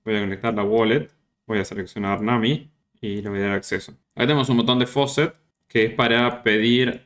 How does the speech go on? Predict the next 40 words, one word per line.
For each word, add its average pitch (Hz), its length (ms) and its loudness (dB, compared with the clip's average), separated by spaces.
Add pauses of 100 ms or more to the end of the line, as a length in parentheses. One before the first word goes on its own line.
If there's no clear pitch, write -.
eh, 95 680 -4
activos 117 580 0
de 101 60 0
mentira, 98 440 0
¿no? 123 400 -2
O 107 80 -20
sea, 101 360 -4
yo 98 160 -4
podría 101 300 2
pedir, 98 560 2 (220)
no - 80 -18
sé, - 80 -8
voy 98 160 -4
a 95 60 -8
pedir 101 240 2
el 101 80 0
token 101 240 -2
de 98 120 0
Butane, 95 500 -2 (300)
por - 120 -16
ejemplo. - 320 -12 (320)
El 101 100 -6
máximo 104 360 0
que 101 80 0
me 107 120 2
dan 117 200 4
es 107 120 0
mil 107 160 0
noventa 98 320 -2
y 107 60 -2
ocho. - 280 -8 (400)
Ahí - 100 -10
lo 98 60 -6
estoy 104 180 -2
acuñando. 147 800 0 (240)
Ustedes 127 260 0
si 135 80 2
nunca 139 200 4
usaron 139 640 2 (140)
testnet 131 560 -2